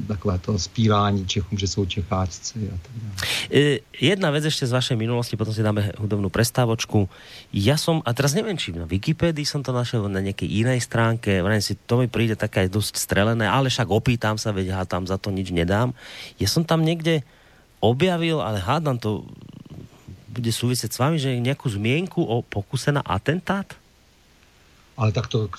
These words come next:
Speaker 1: takové práci patří, že někdo něco zkouší, tak tehdy jsem měl třeba povolené, to si pamatuju, že jsem měl vlastně povolená kola u auta a tak, ale, ale dobře. <laughs>
Speaker 2: Čiže, čiže je to taká nejaká, takže trošku pravdivá informácia, trochu dosť.
Speaker 1: Ale tak je pravdivá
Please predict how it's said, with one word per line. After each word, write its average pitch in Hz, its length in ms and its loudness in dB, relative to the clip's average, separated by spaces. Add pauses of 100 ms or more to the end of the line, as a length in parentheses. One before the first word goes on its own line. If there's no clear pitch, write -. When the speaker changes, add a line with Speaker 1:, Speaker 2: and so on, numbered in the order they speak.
Speaker 1:
takové 117 280 0
práci 110 340 -2
patří, 107 360 -4
že 110 120 0
někdo 101 260 -2
něco 104 240 -2
zkouší, 107 460 -2
tak 98 160 -2
tehdy 101 280 0
jsem 98 240 -4
měl 98 120 -2
třeba 98 160 0
povolené, 101 520 -2 (540)
to 104 100 -2
si 101 120 0
pamatuju, 104 320 0
že 98 120 0
jsem 104 160 -2
měl 101 100 0
vlastně 95 240 -2 (540)
povolená 104 460 2
kola 104 260 0
u 107 200 2
auta 101 400 -2
a 92 40 0
tak, 98 280 -2
ale, 101 160 2 (420)
ale 101 300 2 (240)
dobře. 107 360 2 (380)
<laughs> - 420 -2
Speaker 2:
Čiže, 131 200 6 (180)
čiže 135 220 2
je 151 120 4
to 160 120 -4
taká 110 300 0
nejaká, 101 240 -2
takže 107 180 0
trošku - 320 -2
pravdivá 92 460 2
informácia, 80 640 -8 (100)
trochu 117 240 0
dosť. 113 240 2
Speaker 1:
Ale 117 140 0
tak 117 160 -2 (720)
je 110 260 0
pravdivá 123 480 0